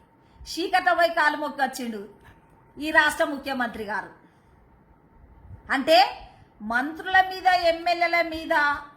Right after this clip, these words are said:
లంగల మీద, దొంగల మీద, తాగుబోతుల మీద, వ్యభిచారుల మీద ఉన్నంత ఇంట్రెస్ట్, కాపాడే గుణము మరి ఈ నిరుద్యోగుల మీద లేదే?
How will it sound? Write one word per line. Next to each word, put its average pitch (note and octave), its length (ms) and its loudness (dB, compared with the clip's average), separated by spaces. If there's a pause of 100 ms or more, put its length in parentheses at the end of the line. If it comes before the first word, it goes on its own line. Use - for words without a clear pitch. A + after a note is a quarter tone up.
(260)
లంగల D4+ 500 2
మీద, E4 260 0
దొంగల D4+ 480 -2
మీద, D#4 220 -4
తాగుబోతుల D4+ 800 -2
మీద, C#4+ 200 -4
వ్యభిచారుల C#4+ 680 0
మీద D#4 220 -6
ఉన్నంత C#4+ 680 0 (400)
ఇంట్రెస్ట్, C#4 640 0
కాపాడే C#4+ 960 0
గుణము D4+ 600 0 (800)
మరి C4 380 -4 (300)
ఈ C4 80 -6
నిరుద్యోగుల C#4 720 -4
మీద C4+ 200 -6
లేదే? C4 520 -8